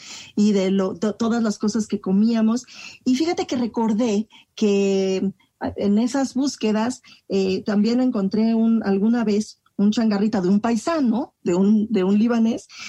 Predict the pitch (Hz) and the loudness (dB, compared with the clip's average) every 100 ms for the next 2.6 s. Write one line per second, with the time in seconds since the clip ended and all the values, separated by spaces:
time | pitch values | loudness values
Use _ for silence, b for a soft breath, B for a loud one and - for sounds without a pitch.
0 | B B - 247 240 302 320 339 320 285 | B B -2 -2 0 -2 -2 -2 0 0
1 | - 214 - 196 B B B - 285 302 | -2 -4 0 -2 B B B -2 0 2
2 | 320 233 262 226 170 180 | 2 2 2 2 0 -4